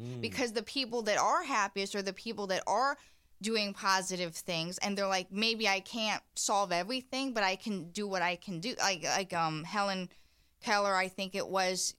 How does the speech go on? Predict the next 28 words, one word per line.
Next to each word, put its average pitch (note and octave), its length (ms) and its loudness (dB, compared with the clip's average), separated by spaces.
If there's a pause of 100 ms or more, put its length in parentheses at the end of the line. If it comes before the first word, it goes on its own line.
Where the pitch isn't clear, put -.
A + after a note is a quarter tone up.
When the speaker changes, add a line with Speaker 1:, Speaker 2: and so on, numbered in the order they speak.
(100)
Speaker 2:
with G3 260 -4
the F#3 100 -4
quote, F#3+ 540 -2 (320)
"I G3 100 4
Speaker 1:
Mm. G#3 40 2
Speaker 2:
might G#3 240 4
not G3+ 220 2
be G3 160 0
able F3+ 200 -2
to - 120 -6
help F#3+ 260 0
everybody, F#3 640 0
but F3 220 0
I'm F3+ 140 0
not F#3+ 200 2
gonna F3+ 160 -6
let E3+ 220 -4
that - 180 -2
stop - 400 0
me F#3+ 140 -6
from F#3 160 -8
helping F3+ 480 -2
the E3 80 -6
person F3 500 -6
that D#3+ 180 2
I E3 140 0
can D#4 360 -4
help." C#3+ 360 -4